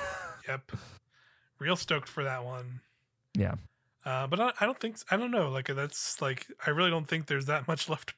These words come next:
Speaker 2: port now
Speaker 1: Yeah,
Speaker 2: from
Speaker 1: I'm thi-
Speaker 2: Wii U.
Speaker 1: I'm thinking,
Speaker 2: <laughs>
Speaker 1: like, that everyone keeps talking about Metroid Prime Trilogy. I, I
Speaker 2: Oh,
Speaker 1: don't,
Speaker 2: right.
Speaker 1: I'm still skeptical about that.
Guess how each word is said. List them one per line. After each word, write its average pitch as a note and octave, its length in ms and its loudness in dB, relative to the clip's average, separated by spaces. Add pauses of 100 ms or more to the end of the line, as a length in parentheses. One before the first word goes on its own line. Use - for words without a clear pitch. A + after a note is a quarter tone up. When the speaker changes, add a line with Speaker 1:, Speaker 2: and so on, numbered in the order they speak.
Speaker 2:
port E3+ 280 -6
now C#3 300 -2
Speaker 1:
Yeah, F3 260 8
Speaker 2:
from D#3+ 80 2
Speaker 1:
I'm D#3 100 6
thi- D#3+ 200 4
Speaker 2:
Wii D#3 40 -6
U. D#3+ 240 -4 (360)
Speaker 1:
I'm C3+ 120 6
thinking, D#3 400 8
Speaker 2:
<laughs> - 20 8
Speaker 1:
like, B2 280 10
that A2+ 260 8
everyone B2 320 8
keeps A2+ 220 4
talking A2+ 200 8
about G#2+ 200 10
Metroid G2+ 320 6
Prime C#3 280 6
Trilogy. B2+ 840 8 (340)
I, G#2 100 4 (160)
I G#2 160 8
Speaker 2:
Oh, - 60 4
Speaker 1:
don't, G#2 160 10
Speaker 2:
right. C3 280 6 (400)
Speaker 1:
I'm G#2+ 80 0
still A2+ 320 8
skeptical G#2+ 560 8
about G2+ 260 8
that. G2+ 400 8